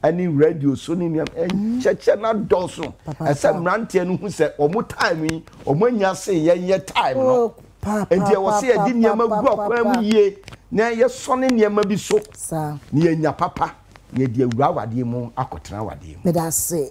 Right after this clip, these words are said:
Speaker 2: Ɛberɛ no koraa so awie. But Reverend, very Reverend, fa bi ka ho.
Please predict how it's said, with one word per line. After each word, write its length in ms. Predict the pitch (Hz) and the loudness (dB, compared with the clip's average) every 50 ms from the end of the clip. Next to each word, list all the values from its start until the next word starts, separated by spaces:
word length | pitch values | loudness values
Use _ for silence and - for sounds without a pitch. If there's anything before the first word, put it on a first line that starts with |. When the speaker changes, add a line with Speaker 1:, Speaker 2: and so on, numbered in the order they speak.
| - - | 0 0
Speaker 2:
Ɛberɛ 300 | 240 226 214 320 359 370 | 0 2 2 0 0 0
no 80 | 349 - | -2 -4
koraa 220 | - 311 339 349 | -2 -2 -2 -2
so 200 | - - - 208 | -2 -4 0 2
awie. 420 | 196 190 185 151 135 127 123 110 - - - - - _ _ - - | 2 2 2 -2 -8 -10 -12 -14 -16 -20 -20 -20 -20 _ _ -6 -2
But 260 | 202 208 202 - 233 | -2 -2 -2 -2 -2
Reverend, 500 | 233 247 269 277 226 202 180 165 135 143 | 0 0 2 2 0 0 -2 -2 -4 -6
very 260 | 175 220 240 262 269 254 | -2 0 0 0 2 2
Reverend, 400 | 214 180 180 165 156 147 147 - | 2 2 2 2 0 -4 -2 0
fa 80 | 208 | 0
bi 140 | 202 240 233 | 2 2 0
ka 200 | - - 226 226 | 0 0 -2 -2
ho. 180 | 180 151 127 | -2 -4 -10